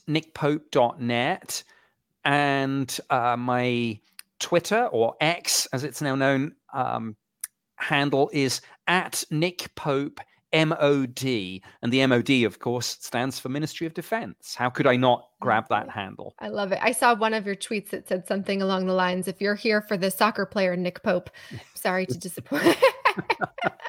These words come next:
Speaker 1: That leads to a lot of fun questions. He gets questions about U A P.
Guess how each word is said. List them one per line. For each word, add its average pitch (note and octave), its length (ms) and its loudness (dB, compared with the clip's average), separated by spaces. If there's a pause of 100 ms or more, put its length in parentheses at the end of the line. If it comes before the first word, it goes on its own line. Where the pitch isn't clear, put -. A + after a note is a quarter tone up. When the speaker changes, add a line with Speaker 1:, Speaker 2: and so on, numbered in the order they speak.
(400)
Speaker 1:
That F3+ 280 2
leads F3 340 0
to D3+ 140 -2
a - 20 2
lot E3 180 6
of E3 80 -2
fun D#3+ 340 2
questions. C#3+ 580 -2
He D#3+ 140 -2
gets D#3+ 260 2
questions D3 580 -2
about C3 360 0
U C3 140 2
A A#2+ 120 0
P. D3 360 -4